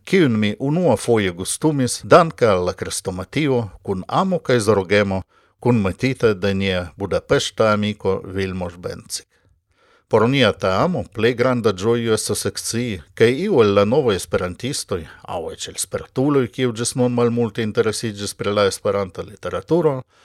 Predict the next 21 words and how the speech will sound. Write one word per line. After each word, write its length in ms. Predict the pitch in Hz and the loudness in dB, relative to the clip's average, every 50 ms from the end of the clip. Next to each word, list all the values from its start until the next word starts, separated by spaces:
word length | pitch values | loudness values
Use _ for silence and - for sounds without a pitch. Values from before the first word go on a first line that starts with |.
| _ _ _ _ _ _ - | _ _ _ _ _ _ 4
leginte 600 | 120 117 131 131 143 214 226 208 - - 113 107 | 6 6 6 6 4 -2 -2 -2 2 2 2 2
en 140 | 98 101 | 2 0
Boloko 480 | 92 101 104 101 104 110 107 - 101 95 | 2 2 4 4 4 2 0 0 -2 -2
romanfragmentojn, 1120 | 98 98 95 95 92 95 - - 87 87 87 90 98 117 123 117 113 101 - 110 101 98 98 | -2 0 -2 -2 -4 -4 -6 -8 -8 -8 -6 -4 -2 0 0 0 -2 -4 -2 -4 -2 -2 -2
novelojn 720 | 98 104 101 95 98 104 104 110 107 101 98 95 92 92 | 0 0 0 2 2 0 0 0 0 -2 -4 -4 -6 -8
aŭ 220 | 95 - 85 85 95 | -12 -12 -10 -12 -12
poemojn, 720 | - - 95 95 104 120 139 143 135 127 123 117 113 107 104 - _ _ _ _ _ _ _ _ | -12 -8 -6 2 4 4 4 4 2 2 2 0 -2 -6 -8 -12 _ _ _ _ _ _ _ _
legos 480 | 120 127 160 202 175 147 143 120 - - - - - - - - _ | 6 6 8 6 6 2 0 0 0 -4 -8 -10 -18 -20 -20 -20 _
ankaŭ 380 | - 135 123 123 - - 127 120 | -4 -4 -4 -4 -2 -2 0 4
la 120 | 120 117 | 4 2
plenajn 600 | - _ 123 117 135 131 120 104 92 95 92 90 90 | 4 _ 0 4 4 2 2 2 -2 -4 -6 -8 -8
romanojn, 680 | 92 - 92 87 90 90 85 80 78 - 87 85 - _ _ | -8 -8 -10 -8 -10 -10 -10 -10 -14 -18 -18 -20 -20 _ _
novelarojn 840 | 107 107 104 98 90 87 90 104 135 143 127 127 113 104 98 101 101 | -2 -2 0 0 0 -2 0 2 2 4 4 4 2 2 -2 -6 -8
aŭ 240 | 98 98 107 104 98 87 | -8 -2 0 0 0 -2
poemarojn, 840 | - - 92 87 90 92 107 135 147 143 139 135 127 117 110 - _ | -4 -6 -6 -6 -6 -2 0 2 2 2 2 0 0 -2 -4 -8 _
el 220 | - 143 156 151 | -2 -2 -2 -2
kiuj 380 | 151 - - 196 190 147 107 - | -4 -4 -2 0 0 0 -2 0
estas 400 | - 107 95 - - - 107 - | -2 -4 -4 -4 -8 -8 -10 -10
plukitaj 640 | _ - 107 101 95 - - 151 160 - 135 123 120 | _ -4 -6 -6 -6 -4 -6 -8 -4 -2 -2 -2 -2
tiuj 300 | 110 _ - 113 95 90 | -4 _ -6 -6 -4 -6
fragmentoj, 720 | 87 - - - 90 85 107 135 180 165 151 - - 139 | -6 -8 -8 -8 -8 -4 -2 -2 -2 -2 -4 -4 -4 -4